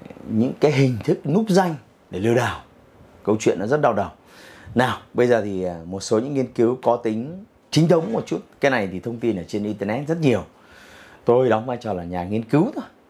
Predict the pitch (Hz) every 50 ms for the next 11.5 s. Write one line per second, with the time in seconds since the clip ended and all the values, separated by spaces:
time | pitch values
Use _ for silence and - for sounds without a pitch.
0 | _ _ _ 98 101 110 120 123 127 127 123 127 120 107 - - _ - - -
1 | - - - - - _ - 139 139 147 135 120 110 104 98 95 92 - _ _
2 | _ _ _ _ _ _ _ _ _ _ _ - - 117 151 165 - - 143 104
3 | 69 87 110 - 135 131 123 123 101 92 - 117 107 98 95 92 90 90 90 98
4 | 104 104 - - 98 95 92 92 95 104 120 147 123 95 101 101 107 104 104 95
5 | 92 101 117 127 127 135 131 123 120 117 123 127 156 135 127 90 - 101 98 92
6 | 95 90 95 92 87 82 78 - - - - - - - 110 98 - - - -
7 | - - - - - - - - - - - - - - - - - - - -
8 | - 160 175 170 170 156 139 120 - - - - - - - - - - - -
9 | - - 92 98 104 104 101 95 92 87 85 80 80 78 - - - - - -
10 | 139 - - - - 123 123 123 143 160 160 147 139 156 185 190 151 123 123 135
11 | 117 101 107 143 196 233 190 123 - -